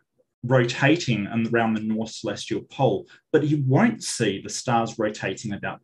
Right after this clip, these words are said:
about the south circumpolar, um, the circumpolar s-, star south,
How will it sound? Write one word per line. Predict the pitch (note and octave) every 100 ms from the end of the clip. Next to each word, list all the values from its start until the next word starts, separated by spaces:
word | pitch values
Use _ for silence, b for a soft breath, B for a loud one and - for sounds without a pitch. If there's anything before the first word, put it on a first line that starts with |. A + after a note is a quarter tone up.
| F#2
about | G2 F#2+ -
the |
south | - E3 G3+ A3
circumpolar, | - - - A#2 G#2 G2+ G2+ F2+ F2 F2 _ _ _ _
um, | G2 F#2 F#2 -
the | B2+
circumpolar | - C3+ A#2 A2 G#2+ G#2
s-, | - -
star | - - G2+ G2
south, | - F3 - - -